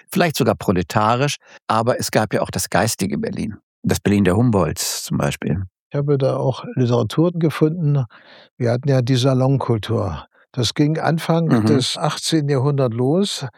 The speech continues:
Speaker 2: also in Frankreich so die, das Zensur um sich griff und dann fing an, meistens waren's Frauen,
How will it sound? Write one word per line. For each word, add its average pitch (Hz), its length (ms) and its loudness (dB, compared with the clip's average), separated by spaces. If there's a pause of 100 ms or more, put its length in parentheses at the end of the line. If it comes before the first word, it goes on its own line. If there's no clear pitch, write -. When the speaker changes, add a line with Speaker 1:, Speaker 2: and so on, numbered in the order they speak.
(180)
Speaker 2:
also 135 260 0
in 120 60 0
Frankreich 151 640 0
so 143 300 2 (600)
die, 127 240 2 (380)
das 123 180 -4
Zensur 160 680 2 (320)
um 180 220 0
sich 156 260 0
griff 165 300 0
und 135 160 -2
dann 147 280 0
fing 151 300 0
an, 165 380 0 (580)
meistens 139 480 0
waren's 127 220 0
Frauen, 151 440 0